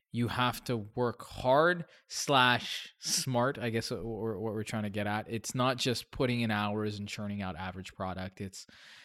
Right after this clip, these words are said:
it's putting in extra time to learn potentially a new skill, to develop a new area of understanding that can be utilized within your employment to show that you can handle more and, and, and take on additional challenges. Yeah.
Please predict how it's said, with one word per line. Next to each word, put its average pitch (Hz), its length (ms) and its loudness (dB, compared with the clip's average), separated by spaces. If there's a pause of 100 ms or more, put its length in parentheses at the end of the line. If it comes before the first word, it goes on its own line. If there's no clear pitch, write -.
(140)
it's - 160 -6 (100)
putting 156 320 4
in 143 120 4
extra 127 280 -2
time 117 420 -2
to 110 120 -6
learn 110 460 -4
potentially 104 480 -6
a - 20 -2
new 95 140 -2
skill, 165 500 6 (320)
to - 100 -12
develop 113 440 0
a 113 60 -4
new 104 300 -2
area 131 680 8
of 107 500 -2
understanding 123 840 0 (400)
that 117 160 2
can 123 160 -2
be 117 100 2
utilized 113 720 2 (380)
within 139 440 0
your 123 180 2
employment 104 680 -2 (360)
to - 100 -6
show 120 360 4
that 104 120 2
you 113 140 -2
can 113 180 -4
handle 110 380 0
more 107 320 -2
and, 98 180 -4
and, 95 280 -6
and 95 180 -6
take - 240 -6
on 98 160 -4
additional 98 380 -6
challenges. 95 640 -12 (220)
Yeah. 110 120 -10